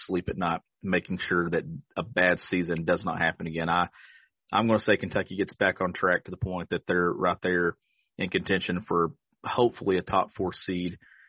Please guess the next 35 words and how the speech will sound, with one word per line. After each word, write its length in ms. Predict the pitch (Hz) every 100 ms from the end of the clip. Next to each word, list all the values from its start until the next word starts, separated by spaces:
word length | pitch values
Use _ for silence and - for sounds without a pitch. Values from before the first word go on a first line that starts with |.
| _ _ -
going 200 | 92 92
into 160 | 90
next 380 | 87 87 - -
year. 280 | 95 87 87 - -
Uh, 60 |
obviously, 520 | 92 90 92 95 - 92
a 60 |
lot 180 | 90 92
of 80 | 90
things 240 | 92 90
have 160 | 92 -
to 60 | 92
play 300 | - 90 85
out, 260 | 87 -
but 220 | 92 85 - _ -
I 120 | 101
would 180 | 104 92
be 100 | 92
shocked 420 | - 92 85 -
if 80 | -
Kentucky 340 | 90 90 85
basketball 460 | 78 85 - 85 82
just 160 | 82
has 160 | 90 85
another 440 | 82 87 82 80
awful 280 | 80 78 -
year. 180 | 82 73
I 80 | 92
know 140 | 92
some 280 | 90 - 120
people 420 | 117 107 101 95 - - _ _ _ _ -
are 80 |
kinda 280 | - 104 95
thinking 580 | - 107 101 98 92 95 -
that, 220 | 95 90